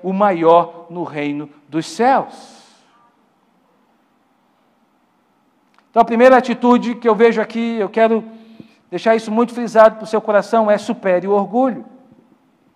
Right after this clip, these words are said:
Segundo lugar, vença a dúvida. Diga comigo, dúvida e extraordinário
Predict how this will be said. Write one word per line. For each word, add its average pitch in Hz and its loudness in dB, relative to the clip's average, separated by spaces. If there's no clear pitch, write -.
Segundo 254 -4
lugar, 254 4
vença 262 -2
a 233 -4
dúvida. 240 -4
Diga 202 -4
comigo, 180 -4
dúvida 220 0
e 165 -2
extraordinário 214 2